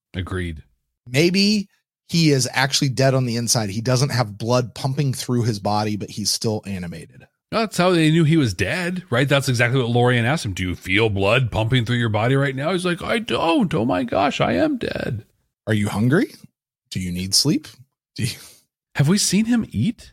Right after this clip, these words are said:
Speaker 1: since he's been back?
Speaker 2: You know, we saw him in the cafeteria a couple episodes ago, and he was just sitting over in the corner laughing to himself.
Speaker 1: Yeah. He and Delenn were supposed to go out to dinner. We didn't see that dinner.
Speaker 2: No, because he stayed in and fadoodled with her while
Speaker 1: He
Speaker 2: everybody
Speaker 1: did.
Speaker 2: was outside listening.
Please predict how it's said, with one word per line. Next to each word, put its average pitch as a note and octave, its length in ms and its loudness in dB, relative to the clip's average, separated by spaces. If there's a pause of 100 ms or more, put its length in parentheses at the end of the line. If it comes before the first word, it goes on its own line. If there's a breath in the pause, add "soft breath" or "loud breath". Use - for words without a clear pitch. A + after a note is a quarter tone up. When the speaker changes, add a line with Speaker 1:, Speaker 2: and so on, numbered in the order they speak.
(120)
Speaker 1:
since - 280 -6
he's C4+ 140 -2
been C4+ 180 -4
back? D4 420 -6 (300)
Speaker 2:
You C3+ 180 2
know, F#3 120 4
we D#3+ 140 2
saw E3+ 240 0
him G#3 60 0
in G3+ 80 0
the E3 80 -2
cafeteria G3+ 640 0
a E3 40 2
couple D#3 260 0
episodes F#3 360 0
ago, D3+ 160 0
and C#3 80 0
he D3+ 80 2
was F3+ 120 0
just F3+ 140 0
sitting E3+ 160 -2
over D#3 160 2
in D3 60 -2
the C3+ 60 -6
corner D#3 240 0
laughing D#3 360 -2
to C3 80 0
himself. A2 680 -6
Speaker 1:
Yeah. C3 320 -2 (460)
He E3 160 4
and D3+ 100 4
Delenn C3 260 4
were D#3 80 2
supposed C3+ 260 0
to B2 80 -2
go B2 80 2
out A2+ 120 0
to G2+ 80 -10
dinner. C3+ 300 0
We B2 120 4
didn't A2+ 180 2
see D#3+ 220 -2
that C3 200 -2
dinner. A2 380 -4 (220)
Speaker 2:
No, B2 420 2
because C3 360 0
he A#2+ 120 0
stayed B2 300 0
in A#2+ 120 0
and G#2+ 240 -4 (240)
fadoodled G#2+ 480 -2
with G2+ 140 -8
her G#2+ 160 -2
while G2+ 180 -2
Speaker 1:
He G2+ 100 -2
Speaker 2:
everybody A2+ 240 0
Speaker 1:
did. D3+ 100 4
Speaker 2:
was - 120 2
outside A2+ 420 -2 (200)
listening. A#2+ 500 0